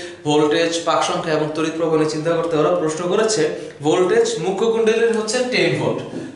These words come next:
তাহলে এটা হচ্ছে টেন volt। পরেরটা কি? প্রবাহ সিক্স ampere, এটা হচ্ছে সিক্স ampere। তারপরে বলেছে যদি গৌণ কুণ্ডলীর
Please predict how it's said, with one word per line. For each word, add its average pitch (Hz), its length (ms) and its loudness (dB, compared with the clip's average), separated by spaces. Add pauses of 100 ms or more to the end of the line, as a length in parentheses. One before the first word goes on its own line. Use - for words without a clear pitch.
তাহলে 190 280 4 (640)
এটা 185 120 -2 (100)
হচ্ছে 196 260 -2 (640)
টেন 180 180 4 (100)
volt। - 220 -2 (300)
পরেরটা 185 400 2
কি? 247 80 -2 (460)
প্রবাহ 180 280 4 (200)
সিক্স 202 240 0
ampere, - 380 -2 (460)
এটা 226 140 2 (100)
হচ্ছে - 260 0 (640)
সিক্স - 340 -4
ampere। 120 420 0 (400)
তারপরে 185 400 2
বলেছে 196 300 0 (380)
যদি 170 160 -2 (100)
গৌণ 180 140 2 (100)
কুণ্ডলীর 208 380 2